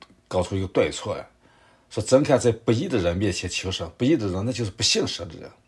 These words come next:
那今天确实有些弟兄姊妹家务事不在家里面解决，是到外面去解决，让别人来解决，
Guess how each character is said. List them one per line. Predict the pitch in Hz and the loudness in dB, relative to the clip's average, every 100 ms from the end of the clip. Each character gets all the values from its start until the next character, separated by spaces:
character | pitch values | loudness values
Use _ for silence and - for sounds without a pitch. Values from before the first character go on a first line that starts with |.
| _ _ _ _ _ _ _ _ _ _ _ _ - | _ _ _ _ _ _ _ _ _ _ _ _ -2
那 | |
今 | 135 160 | 2 2
天 | 151 | 2
确 | - - 175 | 2 6 6
实 | 98 | 4
有 | 95 | -2
些 | 123 170 | 2 2
弟 | 147 | 2
兄 | - 131 | 0 -2
姊 | - 113 | 0 0
妹 | 110 98 - - - | 0 -2 -12 -20 -12
家 | - 156 135 | 4 6 6
务 | 147 180 117 | 6 2 0
事 | - - 139 90 - - _ | 0 -2 -2 -4 -6 -16 _
不 | - | -2
在 | 120 | 0
家 | 117 143 123 | 2 6 6
里 | 107 | 4
面 | 92 | 0
解 | 87 95 76 | -2 -6 -6
决， | - 78 76 | -6 -6 -6
是 | - | -6
到 | - 104 90 | 0 2 4
外 | 92 147 | 4 4
面 | 90 | 2
去 | - 90 | -6 -10
解 | - - | -12 -14
决， | - - _ | -18 -20 _
让 | - 107 - | -2 0 2
别 | 110 143 | 2 2
人 | 131 | 2
来 | - 85 | -2 -8
解 | - - | -10 -12
决， | - | -16